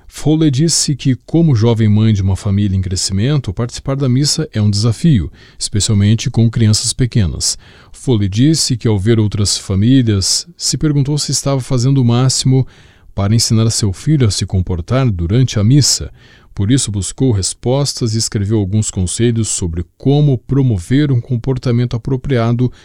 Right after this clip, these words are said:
durante a missa, que também pode ajudar sua família. "Com instrução saudável e tranquilidade, nossos filhos respeitarão a missa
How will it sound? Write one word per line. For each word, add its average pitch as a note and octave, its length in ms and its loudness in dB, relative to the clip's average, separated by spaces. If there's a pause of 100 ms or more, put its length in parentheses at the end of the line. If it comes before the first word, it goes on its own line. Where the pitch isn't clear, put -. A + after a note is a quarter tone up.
(220)
durante G#2+ 320 2
a A#2+ 60 0
missa, G#2+ 340 0
que - 200 -6
também A2+ 320 0
pode G#2 280 -2
ajudar G2+ 380 -2
sua - 180 -6
família. G#2+ 540 0 (360)
"Com C3+ 380 4
instrução D#3 640 2
saudável B2 560 0
e G#2 40 -2
tranquilidade, B2+ 720 0
nossos C3 380 0
filhos A#2 480 -2
respeitarão A2+ 880 0
a A2 40 4
missa G#2 320 0